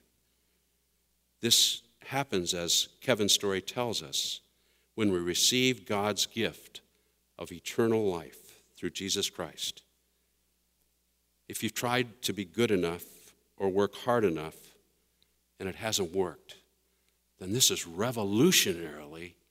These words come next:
good news. For me, the journey began in a service something like this when I was nine years old. I simply prayed, and maybe this is a prayer that you might pray.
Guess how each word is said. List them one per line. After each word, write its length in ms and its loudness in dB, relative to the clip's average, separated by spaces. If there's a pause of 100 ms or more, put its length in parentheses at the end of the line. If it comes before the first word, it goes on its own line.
(580)
good 460 -2 (380)
news. 640 -4 (1160)
For 80 0
me, 180 6
the 100 0
journey 300 4
began 360 2
in 120 2
a 40 -2
service 400 2
something 300 2
like 240 -2
this 300 -6
when 120 2
I 100 0
was 220 -2
nine 260 2
years 220 4
old. 300 -6 (2000)
I 80 -4
simply 400 4
prayed, 500 0 (840)
and 180 -4
maybe 600 0
this 180 -2
is 100 -2
a 60 -4
prayer 340 0
that 140 -6
you 120 -4
might 260 -6
pray. 340 -12